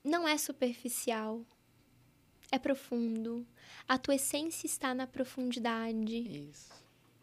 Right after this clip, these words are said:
Speaker 1: Respeita o processo, o seu processo, o seu tempo, mas essa é a viagem mais importante de todo, de,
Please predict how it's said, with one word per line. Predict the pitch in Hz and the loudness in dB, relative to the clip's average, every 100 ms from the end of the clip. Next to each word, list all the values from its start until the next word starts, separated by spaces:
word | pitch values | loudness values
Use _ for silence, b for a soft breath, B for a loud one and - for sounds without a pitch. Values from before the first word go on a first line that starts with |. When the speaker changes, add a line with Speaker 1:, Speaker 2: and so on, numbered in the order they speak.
| - | -14
Speaker 1:
Respeita | - 302 - 294 285 302 | -2 -2 2 2 2 -2
o | |
processo, | 285 285 277 247 240 - - - - - - | -2 -2 -2 -2 -2 0 0 -2 -10 -20 -8
o | 254 | -4
seu | - 277 285 | 0 2 2
processo, | 269 269 - 240 240 - 247 | 0 -2 0 0 0 -2 -4
o | |
seu | - 262 277 | 0 0 0
tempo, | - 247 233 233 240 254 254 - b b b b b _ _ _ - | -2 0 0 -2 -4 -6 -6 -8 b b b b b _ _ _ -2
mas | 294 285 294 - - - - _ - - - _ _ _ - _ - | 0 0 -2 -2 -2 -4 -8 _ -20 -20 -20 _ _ _ -20 _ 0
essa | 339 330 349 | 0 4 4
é | |
a | 320 | 4
viagem | 320 311 302 311 | 4 2 2 0
mais | 330 415 403 | 0 0 -2
importante | 370 330 302 - 226 214 - - _ _ _ _ _ _ - - - _ _ _ 254 | -2 -2 -2 -2 -4 -4 -8 -14 _ _ _ _ _ _ -20 -20 -20 _ _ _ -8
de | 262 | -6
todo, | - 381 403 349 | 0 0 -2 -6
de, | - | -12